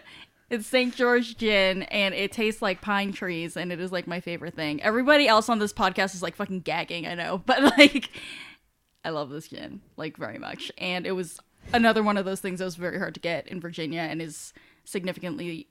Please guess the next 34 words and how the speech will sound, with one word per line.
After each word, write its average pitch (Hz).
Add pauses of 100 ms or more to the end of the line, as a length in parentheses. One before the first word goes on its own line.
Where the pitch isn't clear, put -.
easier 151
to -
get 73
out -
here. 175
And, 254
like, 277
usually 285
when 349
you 381
fi-, 359 (180)
when 311
you 294
are 294
able 226
to 233
find 190
it, 190
it 180
is 185 (600)
not 196
a -
bad, 180
it's, 220
like, 262
probably 226
middling 165 (260)
price. 170
So 156 (320)
go 160
try 156
some 165
if 156
you 165